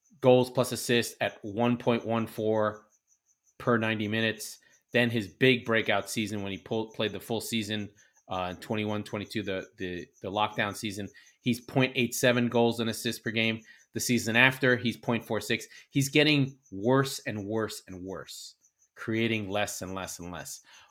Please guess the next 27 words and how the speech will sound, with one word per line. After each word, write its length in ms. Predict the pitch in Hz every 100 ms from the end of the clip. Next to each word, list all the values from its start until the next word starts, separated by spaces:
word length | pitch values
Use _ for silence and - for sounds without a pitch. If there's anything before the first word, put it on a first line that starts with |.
| _
Whether 220 | 120 131
that's 260 | 135 127 -
his 160 | 127 -
frustration, 840 | 107 98 - 135 135 139 139 139 - _
whether 320 | 110 123 127
that's 460 | 120 117 113 - - _ _
him 180 | - 123
being 260 | 123 123 117
exposed, 840 | 104 - - 120 127 131 123 - _ _ _ _ _ _ _ _ _ -
he 200 | 101 120
needs 200 | 120 117
a 60 |
new 160 | 113 117
way 120 | 110
to 80 | 98
play. 640 | - 127 127 123 127 123 - _ -
Ronaldo, 600 | 98 113 123 120 120 120
I 80 | 123
don't 220 | 135 147
know 240 | 120 127 135
what 280 | 135 127 127
the 100 | 101
reason 440 | 98 120 131 143
is, 380 | 151 170 170 - _ _ _ _
but 120 | 117
he's 260 | 98 117 107
getting 600 | - 120 120 120 120 110